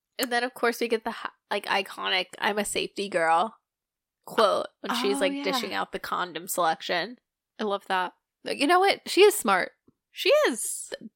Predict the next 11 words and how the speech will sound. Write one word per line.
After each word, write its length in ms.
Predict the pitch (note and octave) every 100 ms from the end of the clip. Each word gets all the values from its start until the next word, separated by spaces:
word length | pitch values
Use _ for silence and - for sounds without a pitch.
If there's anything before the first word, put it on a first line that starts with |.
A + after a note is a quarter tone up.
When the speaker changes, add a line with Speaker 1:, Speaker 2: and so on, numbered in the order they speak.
| _ _
Speaker 1:
And 180 | B3+ G3+ -
she's 260 | D4+ D#4
a 40 | E4+
safety 380 | G4 G#4+ -
girl. 200 | G3 F#3
Speaker 2:
She's 220 | C#4+ E4+ -
being 240 | G#4 A4+
responsible. 800 | G#4+ - C#4+ E4 F4 A3 - - _
Speaker 1:
She 240 | - - A#3
is. 280 | G#3 - - - _ _ _ _ _ _ _ _ _ _ _ _ _ _
Um, 600 | - F#3+ F#3+ F#3 F#3 F#3+